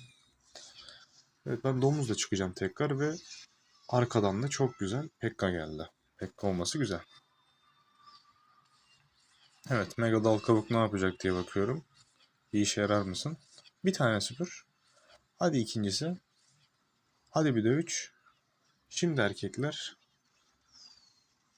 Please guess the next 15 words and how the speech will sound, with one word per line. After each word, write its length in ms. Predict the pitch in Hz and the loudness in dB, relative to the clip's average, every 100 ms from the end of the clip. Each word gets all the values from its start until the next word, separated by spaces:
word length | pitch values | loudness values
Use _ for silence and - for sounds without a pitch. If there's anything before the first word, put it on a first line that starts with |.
| _ _ | _ _
Sadece 480 | - 131 117 101 95 | 2 4 4 2 0
kızlar. 600 | 98 92 120 139 - - - _ - _ _ _ _ _ _ _ - _ _ | -2 0 0 0 -4 -8 -20 _ -20 _ _ _ _ _ _ _ -20 _ _
Kuleye 280 | - 107 98 | 0 4 4
vuruyorum 420 | 117 135 117 90 | 4 4 2 0
ben. 120 | 82 85 _ - - _ _ - _ _ _ _ - 98 | -6 -8 _ -20 -20 _ _ -20 _ _ _ _ -8 -2
Yani 120 | 98 | 0
o 100 | 123 | 0
Pekka 320 | 147 143 156 | -2 0 0
gitmese 460 | 160 - 110 107 107 | 0 0 0 2 2
bile 120 | 123 | 4
ben 100 | 127 | 4
o 120 | 107 | 0
kuleyi 240 | 98 107 | 0 2
aldım 340 | 127 113 110 101 | 4 4 2 -2
zaten. 380 | 90 82 117 | -2 -2 -6